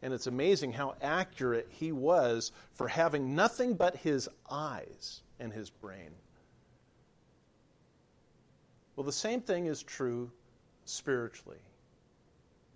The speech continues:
These people didn't have the written scriptures. They didn't have the full revelation of God that we have in our hands today. But they knew this. They knew that God had made an eternal reward to his people.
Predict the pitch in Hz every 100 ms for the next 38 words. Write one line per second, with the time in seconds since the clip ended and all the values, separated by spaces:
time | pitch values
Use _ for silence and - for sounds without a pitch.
0 | _ _ _ 165 180 214 190 165 151 139
1 | 135 123 117 117 107 - - 117 - 139
2 | 123 135 160 143 127 117 110 - 127 120
3 | 113 110 110 113 - 117 107 95 110 127
4 | 151 120 113 120 117 113 110 104 104 120
5 | 110 107 - 107 95 110 117 117 - -
6 | 110 - 143 147 139 127 143 151 113 -
7 | 135 143 127 123 113 123 131 127 107 123
8 | 113 110 - 131 120 104 101 104 113 101
9 | 101 92 - 117 113 - 95